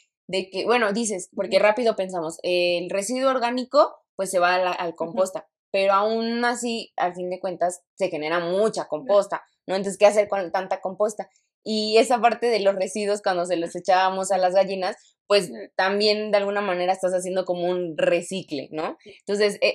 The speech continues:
Speaker 1: eso también está muy padre.
Speaker 2: Sí.
Speaker 1: Oye, en la parte de, de Xochimilco, me, ah,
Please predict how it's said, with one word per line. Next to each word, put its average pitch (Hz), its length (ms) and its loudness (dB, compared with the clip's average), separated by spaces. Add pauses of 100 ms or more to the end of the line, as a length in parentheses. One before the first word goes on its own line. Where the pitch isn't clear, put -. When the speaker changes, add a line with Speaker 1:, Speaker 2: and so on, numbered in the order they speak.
Speaker 1:
eso 240 160 -2
también 214 240 -2
está 214 180 -6
muy 208 120 -8
padre. 190 380 -2 (640)
Speaker 2:
Sí. 214 40 6
Speaker 1:
Oye, 208 320 4
en 196 100 0
la 196 120 2
parte 226 280 2
de, 226 260 2
de 180 160 -2
Xochimilco, 185 680 -2
me, 214 120 0
ah, 170 260 -4